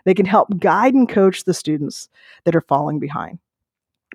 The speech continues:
Pull a small group, address group misconceptions in whole group settings, even stop the digital learning, right? For full days, full weeks even, so that you can address those power and essential standards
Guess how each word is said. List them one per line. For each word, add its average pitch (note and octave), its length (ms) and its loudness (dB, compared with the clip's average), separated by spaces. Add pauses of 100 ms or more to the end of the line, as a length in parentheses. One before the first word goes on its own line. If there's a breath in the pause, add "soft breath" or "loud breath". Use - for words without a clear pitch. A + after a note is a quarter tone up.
(140)
Pull D#4 220 4
a D#4+ 60 2
small G#3+ 360 2
group, F3 520 2
address G3 520 0
group G#3+ 320 0
misconceptions F3 1040 -2 (240 loud breath)
in D3 100 2
whole F#3+ 260 4
group G3+ 240 2
settings, E3+ 540 0
even D#4+ 260 2
stop C4 440 -2
the A3 80 0
digital F3+ 340 4
learning, D#3 360 -2 (440 soft breath)
right? F#3+ 260 2
For B3+ 160 4
full D4 480 2
days, C4+ 480 2
full D4 300 2
weeks E4+ 340 2
even, E3+ 280 0 (200 loud breath)
so - 140 2
that A3 220 2
you A#3+ 100 4
can A#3+ 260 2
address A3+ 440 2
those A3 180 4
power B3 440 0
and A3 120 2
essential G#3 400 0
standards - 560 -4